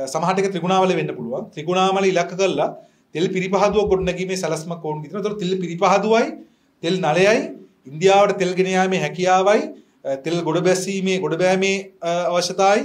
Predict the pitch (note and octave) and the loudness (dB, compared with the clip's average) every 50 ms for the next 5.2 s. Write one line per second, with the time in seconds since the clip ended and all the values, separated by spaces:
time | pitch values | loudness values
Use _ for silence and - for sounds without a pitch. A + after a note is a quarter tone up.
0 | - - - E3+ E3 D#3+ D3+ D3 C#3+ F#3+ G3 G#3+ A3 A3 A3 A3 G#3 - A#3 - | -2 -4 -4 -4 -4 -4 -4 -2 0 2 2 4 4 4 4 4 4 2 0 0
1 | - - G3+ A3 G3 G3 G3 G3+ A3 G3+ E3+ - - - A3+ A3+ A#3+ - - F3+ | -2 -4 -2 -2 -2 -2 0 2 2 2 0 0 0 0 2 2 2 0 0 -2
2 | F#3+ G3 G#3 A3 G#3+ A3 A3+ A#3 A3 A3+ A3+ D4 E4 - - - _ _ - D#3+ | 0 2 2 2 4 4 4 4 2 2 2 -2 -6 -8 -10 -16 _ _ -4 0
3 | F3 F#3+ A3 A#3+ A#3+ - G#3+ F#3 B2+ B2 - - - - _ _ _ _ - E3+ | 2 4 4 4 4 2 0 0 -2 -2 -6 -12 -16 -20 _ _ _ _ -8 -4
4 | D3+ C#3+ D#3 E3+ F#3+ F#3 G#3+ G#3+ G#3+ A3+ - A3 B3 B3 - F#3 F#3 G#3 G3+ A3+ | -2 0 0 0 0 2 4 6 6 6 6 4 2 2 2 4 4 4 4 4
5 | A#3 A3+ A3+ | 4 4 4